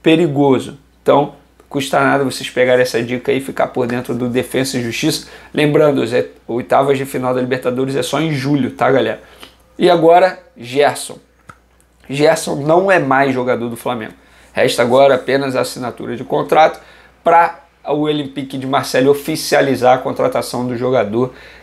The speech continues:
que vai assinar contrato aí com o Olympique por cinco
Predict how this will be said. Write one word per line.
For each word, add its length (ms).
que 100
vai 180
assinar 280
contrato 460
aí 140
com 240
o 40
Olympique 480
por 220
cinco 800